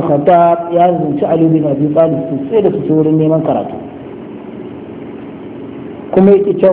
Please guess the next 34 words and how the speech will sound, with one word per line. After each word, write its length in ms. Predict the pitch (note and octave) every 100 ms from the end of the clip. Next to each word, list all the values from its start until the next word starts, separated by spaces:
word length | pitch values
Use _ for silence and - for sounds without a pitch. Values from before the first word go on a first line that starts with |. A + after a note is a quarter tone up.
| D#3+
Ubangiji 320 | F#3 G3 G3
Allah 240 | F#3+ F#3
Ta'ala 480 | F#3 E3 F3+ F3+ F3+
ya 100 | F#3+
yi 60 | G3
mishi 280 | G#3 G3+ F3+
harshe 600 | G3 G#3+ A3 A#3 A3+ A3+ - - - - D#3
mai 160 | D#3 D#3
yawan 320 | F3+ E3 C#3
tambaya, 460 | C#3 B2+ C#3+ C3+ - - - -
tambaya 340 | C#3+ D#3+ E3+
ta 160 | - D3+
alkhairi. 380 | C#3+ C3+ C3 - - - - - - - - - - - - - - - - -
Kun 120 | E3
gane 180 | F3+ F3+
wannan 160 | E3+
da 80 | D#3 -
kyau 120 | D3+
ko? 140 | E3 F#3+ - - -
Domin 200 | D#3+ F#3+
yana 200 | A3 G#3+
da 140 | D#3+ D#3+ -
cikin 360 | F#3+ F#3+ F#3+ F#3+ - - - - -
abin 320 | F3 F#3 G#3
nan, 120 | G3+ E3+
abin 200 | G#3+ G3+
da 60 |
bai 120 | E3+
cancanta 400 | D#3+ D3+ G3+ G3+
ɗalibi 380 | G3 F#3+ F#3 F#3
ya 60 | F3+ F#3+
samu 260 | G3+ F#3
ba 80 | E3+
shine 280 | - G3+